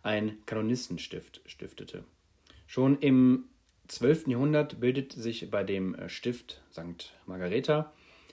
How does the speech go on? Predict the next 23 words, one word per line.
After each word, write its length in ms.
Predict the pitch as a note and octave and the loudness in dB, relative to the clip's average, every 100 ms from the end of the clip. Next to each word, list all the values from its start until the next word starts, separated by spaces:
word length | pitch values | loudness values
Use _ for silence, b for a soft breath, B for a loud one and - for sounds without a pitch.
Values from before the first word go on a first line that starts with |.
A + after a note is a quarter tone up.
| b | b
eine 220 | - B2+ B2 | 2 4 4
Siedlung, 640 | A2+ F3 F3 D#3+ D#3 D#3 | 2 -2 0 0 0 -2
die 360 | A2 G#2+ G#2+ G#2+ | -4 -2 -4 -4
dreizehnhundertachtundsechzig 1400 | G2+ G#2 D3+ - D3+ B2+ G#2+ A2+ A2 F#2+ A2 C#3+ - | -2 2 2 2 -2 0 -2 -6 -6 -2 -2 -4 -12
vom 220 | - G#2 F2+ | -10 -8 -6
Grafen 460 | G2 A2 C#3+ D3 | 0 2 2 0
von 300 | B2+ A2 F#2+ | -2 -4 -2
Berg 400 | G2+ A2+ D3 - _ _ | 4 4 4 -2 _ _
Stadtrechte 640 | - - A#2+ F#2 F2+ - F2 | -6 0 0 0 -8 -6 -4
erhielt. 460 | E2+ F2+ E2 - _ _ _ _ _ _ _ | -4 -6 -10 -12 _ _ _ _ _ _ _
Bis 180 | - - | -10 -6
zur 180 | - - | -4 0
Eingemeindung 720 | B2 D#3+ D#3 D#3+ E3 E3 C3+ | 4 6 6 4 4 4 2
nach 260 | F#2+ F#2 | -2 -4
Düsseldorf 560 | - A#2 C#3 C#3+ D#3 D#3 | -8 -4 2 4 2 0
neunzehnhundertneun 800 | G2 - F#2 - G#2 A#2+ D3+ D#3 B B B B | -8 -8 -10 -6 0 2 2 0 B B B B
war 200 | G2+ B2+ | 2 2
der 180 | B2+ | 4
Ort 380 | A2+ A#2 A#2+ - _ - | 4 4 2 -6 _ -20
kleinstädtisch 800 | - F#2 G2 - F2+ F2 F2 - | -10 -6 -6 -4 -4 -6 -12 -14
und 280 | - G2 F#2 | -10 -10 -6
agrarisch 500 | G2+ F#2 G#2+ B2+ C3+ - | -8 -2 0 0 -2 -12
strukturiert, 720 | - A2 - G#2+ G2 E2+ - | -8 -8 -4 -2 -2 -2 -6